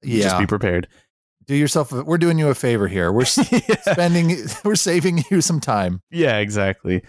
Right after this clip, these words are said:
Speaker 1: The twist was probably the coolest part about the movie. I, I did like the idea behind it, but I felt like it came too little, too late,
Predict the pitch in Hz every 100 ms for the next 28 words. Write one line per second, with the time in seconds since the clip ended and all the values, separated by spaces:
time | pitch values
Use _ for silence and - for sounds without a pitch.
0 | _ _ _ - - 170 196 160 143 123
1 | - 120 117 110 117 101 101 - - 104
2 | 98 95 - 95 87 87 - 85 - -
3 | - 110 123 110 123 127 113 _ - 104
4 | 104 - - 95 95 95 98 98 92 101
5 | 101 101 90 - _ _ 120 - 156 165
6 | 127 - - 113 - - 135 135 131 113
7 | 110 110 110 104 107 101 - 113 101 95
8 | 113 117